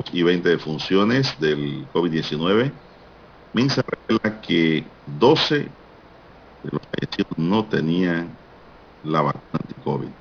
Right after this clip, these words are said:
Consejo Académico de la Universidad de Panamá respalda propuesta popular para directiva de la A C P.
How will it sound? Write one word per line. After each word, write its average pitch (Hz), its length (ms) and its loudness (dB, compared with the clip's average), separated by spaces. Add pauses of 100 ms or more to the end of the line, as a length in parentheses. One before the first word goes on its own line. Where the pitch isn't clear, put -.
(1500)
Consejo - 320 -2
Académico 92 520 2
de 107 80 6
la 104 40 4
Universidad 85 400 2
de - 60 -2
Panamá 85 280 2
respalda 90 520 0
propuesta 92 500 -2
popular 92 560 0
para 87 300 2
directiva 82 640 0
de 80 120 2
la 73 260 -4
A 87 120 0
C - 220 0
P. 127 320 0